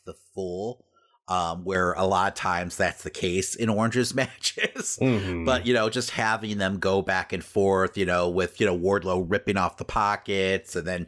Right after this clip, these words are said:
Speaker 1: you know, Orange putting up the singlets and then, you know, the Best Friends pulling out a fucking chainsaw. I mean, you gotta give it to the Best Friends. I mean, they said right up front that they're gonna have to cheat because Wardlow's so fucking <laughs> big.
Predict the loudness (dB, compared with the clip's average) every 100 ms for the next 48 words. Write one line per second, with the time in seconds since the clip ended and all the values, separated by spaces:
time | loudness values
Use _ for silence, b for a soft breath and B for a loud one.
0 | B B B 0 2 4 2 0 2 2
1 | 2 0 -4 -2 0 0 -2 -2 0 0
2 | 0 2 2 2 2 0 -2 -4 -2 -4
3 | -2 -2 -2 -2 -2 0 0 0 0 0
4 | 2 2 2 -2 -6 -4 0 2 4 4
5 | 2 2 0 0 2 4 4 2 0 0
6 | 0 0 0 0 0 0 0 0 0 0
7 | 2 0 0 0 2 0 -2 0 0 0
8 | -2 0 0 0 0 -2 -4 -6 -2 -2
9 | -2 -6 -8 -4 -4 -2 -4 -2 -2 -2
10 | -6 -6 -6 -6 -6 -6 -6 -8 -16